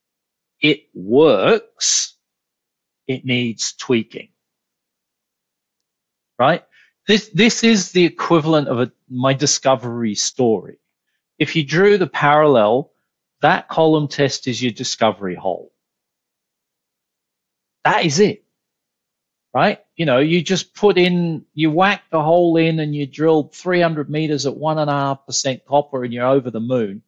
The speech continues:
You've got no idea how much else it is, right? That's that. The next step is, in an exploration story, is go drill more holes, which they do one by one and they put 'em out one by one.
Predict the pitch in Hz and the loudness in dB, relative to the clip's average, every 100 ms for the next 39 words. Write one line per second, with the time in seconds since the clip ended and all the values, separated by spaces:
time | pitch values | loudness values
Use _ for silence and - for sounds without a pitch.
0 | _ _ - 135 147 139 143 190 175 156 | _ _ -6 0 0 -2 0 4 4 4
1 | 151 143 131 113 113 117 117 - - 117 | 4 2 2 2 0 0 -2 -4 -2 0
2 | 110 - 95 104 - - - _ _ _ | -2 -6 -10 -12 -14 -14 -14 _ _ _
3 | _ _ _ _ _ 123 180 - _ _ | _ _ _ _ _ -2 -2 -4 _ _
4 | _ _ _ _ _ _ _ 117 107 151 | _ _ _ _ _ _ _ -20 -4 0
5 | 175 - - 143 127 87 - _ _ _ | 0 -2 -4 0 0 -2 -8 _ _ _
6 | _ _ _ _ _ _ _ _ _ _ | _ _ _ _ _ _ _ _ _ _
7 | _ _ _ _ _ 131 143 175 220 - | _ _ _ _ _ -2 2 2 2 -2
8 | - 139 131 - 127 120 117 - - _ | 0 2 0 2 2 2 0 -4 -8 _
9 | _ _ _ _ _ _ _ 123 120 110 | _ _ _ _ _ _ _ -6 -4 -4
10 | - - 175 233 - 123 - 107 104 147 | -6 0 2 2 0 -4 -6 -4 0 0
11 | 120 101 _ 139 127 127 120 113 107 - | 0 -4 _ 2 4 2 2 0 -2 2
12 | 170 139 - 107 - - 127 - - 117 | 4 4 0 -10 -12 -6 -6 -6 -2 -2
13 | 120 120 131 170 147 120 117 127 113 104 | 0 0 2 4 4 2 2 0 -2 -4
14 | 110 247 190 156 165 - 135 131 123 117 | -4 -2 0 2 2 2 0 2 2 2
15 | 117 123 | 0 -2